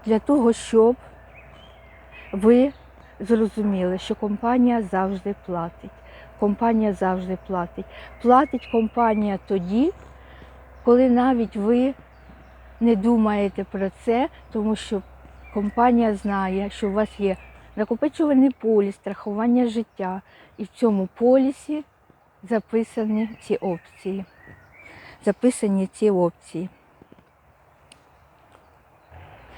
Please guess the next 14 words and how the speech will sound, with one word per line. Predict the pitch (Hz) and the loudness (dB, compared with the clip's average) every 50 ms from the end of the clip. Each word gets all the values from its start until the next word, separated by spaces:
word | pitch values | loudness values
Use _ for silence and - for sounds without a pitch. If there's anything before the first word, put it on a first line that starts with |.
| - - - | -20 -6 2
Знаєте, | 247 269 285 294 269 - 262 240 240 - - - - - - | 4 4 6 4 4 4 2 0 0 0 -8 -18 -20 -16 -8
в | |
чому | - 294 240 240 240 | -4 -2 0 2 2
моя | 233 233 240 247 233 233 | 4 4 4 4 2 2
фішка? | - - 226 208 185 - - - 220 | -2 -4 -6 -6 -6 -8 -8 -6 -4
Я | 254 302 339 | -2 -2 -2
дуже | 330 294 285 269 277 | 0 0 0 0 0
просто | 262 - 262 277 277 277 - - - 233 220 - - - - - - - - - - - - | 0 0 2 2 2 2 0 -4 -8 -10 -10 -10 -14 -20 -20 -20 -20 -20 -20 -20 -20 -16 -8
розповідаю, | 214 214 220 220 - - - 214 202 202 196 175 165 196 180 180 180 180 180 - - | -4 -4 -4 -4 -4 -6 -6 -4 -4 -4 -4 -4 -2 -2 -2 -2 -2 -6 -6 -6 -4
тому | 262 247 233 240 240 | -2 2 2 2 2
що, | - - - - 254 226 226 220 - - - - - - - - - - - - - - - - - - - - - - - - - - - - - | 0 -2 -4 -2 0 0 0 -2 -6 -10 -20 -20 -20 -20 -20 -20 -20 -20 -20 -20 -20 -20 -20 -20 -20 -20 -20 -20 -20 -20 -20 -20 -20 -20 -20 -16 -10
звичайно, | 233 - 262 269 - - 320 349 269 262 254 247 | -2 0 0 0 2 4 4 4 6 4 4 4
в | 240 | 4
нас | 240 254 262 269 | 4 4 2 2